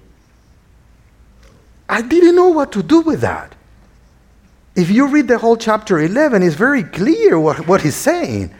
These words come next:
is that don't boast against the Jewish people. Don't think that you are better than them. Because if some of them were broken off and you were drafted in,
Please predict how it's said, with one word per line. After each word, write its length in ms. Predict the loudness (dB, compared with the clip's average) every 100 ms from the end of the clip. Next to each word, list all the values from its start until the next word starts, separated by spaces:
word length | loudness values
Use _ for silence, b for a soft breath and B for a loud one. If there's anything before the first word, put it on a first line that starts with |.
| b b
is 160 | 0
that 240 | 2 0 2
don't 340 | 2 2 2
boast 340 | 0 2 0 -2
against 400 | -2 0 0 0
the 80 | -2
Jewish 340 | -2 -2 -2
people. 360 | -2 -2 -4 -2
Don't 260 | 0 2
think 240 | 2 2 2
that 100 | 2
you 100 | 2
are 80 |
better 280 | 2 2 2
than 220 | 0 0
them. 380 | 2 2 0 -6 -12 -20 _ _ _ _ _ _ _ _ _ _ _ _ _ _ _ _ _
Because 320 | -4 2 2 2
if 120 | 0
some 280 | 0 0 0
of 100 | 0
them 160 | 2
were 140 | 2 2
broken 460 | 2 2 2 2
off 300 | 2 2 2
and 160 | 0 0
you 160 | 0 2
were 1080 | 2 4 2 2 2 2 4 4 0 -6 -20 _ _ -10
drafted 600 | -2 -2 -2 -10 -2 0
in, 580 | 2 0 2 0 -2 -12